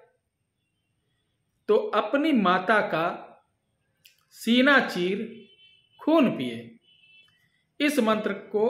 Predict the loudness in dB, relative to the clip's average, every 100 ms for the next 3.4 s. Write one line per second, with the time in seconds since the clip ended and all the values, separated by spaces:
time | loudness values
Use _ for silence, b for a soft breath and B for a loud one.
0 | -2 0 0 0 -6 -4 -4 -4 -2 2
1 | 2 2 0 2 2 2 2 0 -2 -4
2 | -2 -2 -4 -10 -6 -8 -6 -2 -2 -2
3 | -2 -4 -6